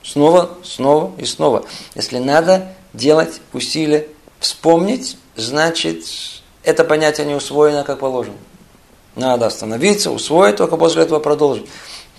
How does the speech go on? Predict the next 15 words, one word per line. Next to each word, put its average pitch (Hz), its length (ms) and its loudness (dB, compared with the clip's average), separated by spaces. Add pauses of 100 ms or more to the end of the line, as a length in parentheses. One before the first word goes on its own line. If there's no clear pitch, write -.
(440)
То, 220 140 6
что 220 120 0
мы 202 120 2
это 185 180 0
говорим, 180 400 2
повторяем, 180 440 2
это 165 300 0 (760)
очень 160 320 -2
важное 139 500 2
условие, 131 560 0
это, - 300 -2
это, - 260 -8 (200)
это - 160 -12
практически 151 400 -6
секрет 175 720 0